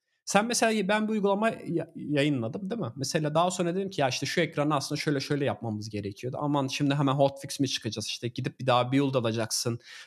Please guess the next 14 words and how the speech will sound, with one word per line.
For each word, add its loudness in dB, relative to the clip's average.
Build'ı 6
submit 2
edeceksin -2
Apple -4
ona." -2
Bununla 2
uğraşmıyorsun 2
abi. 0
Sadece 2
JavaScript 0
şeyini 4
alıyorsun, 0
bundle'ını 2
oluşturuyorsun. -6